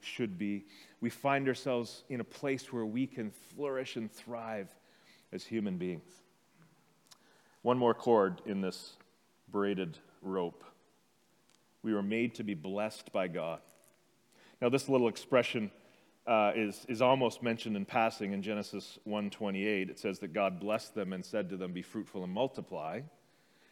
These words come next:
But we can read over that expression far too quickly. God blessed them. Because what it meant to be human was to live under the safe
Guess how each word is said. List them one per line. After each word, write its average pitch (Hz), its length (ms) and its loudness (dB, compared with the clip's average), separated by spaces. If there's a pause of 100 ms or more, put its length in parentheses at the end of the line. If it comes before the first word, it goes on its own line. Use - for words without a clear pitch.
(220)
But 117 100 6
we 135 100 6
can 113 220 -2
read 143 200 6
over 147 320 6
that 104 200 2
expression 107 680 -2 (220)
far 123 320 4
too 117 180 -4
quickly. 104 440 -2
God 101 440 0
blessed 110 400 -4
them. - 220 -8 (800)
Because 135 240 4
what 165 140 8
it 175 120 2
meant 147 240 4
to 143 100 0
be 123 140 4
human 123 800 2 (340)
was 120 180 2
to - 140 2
live 127 640 8
under 123 280 2
the 107 120 2
safe - 640 0